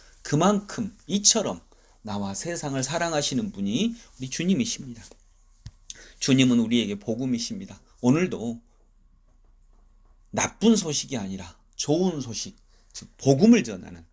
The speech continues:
하나님의 백성들 되시기를 소망합니다. 주님, 오늘도 그리스도인으로서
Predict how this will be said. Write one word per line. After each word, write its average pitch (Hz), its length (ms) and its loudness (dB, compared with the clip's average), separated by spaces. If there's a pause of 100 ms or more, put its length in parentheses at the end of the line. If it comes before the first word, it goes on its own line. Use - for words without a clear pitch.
(300)
하나님의 98 460 -8
백성들 113 560 -2
되시기를 98 440 -8
소망합니다. 104 1000 -10 (1120)
주님, 123 520 2 (880)
오늘도 120 360 2
그리스도인으로서 123 1040 -2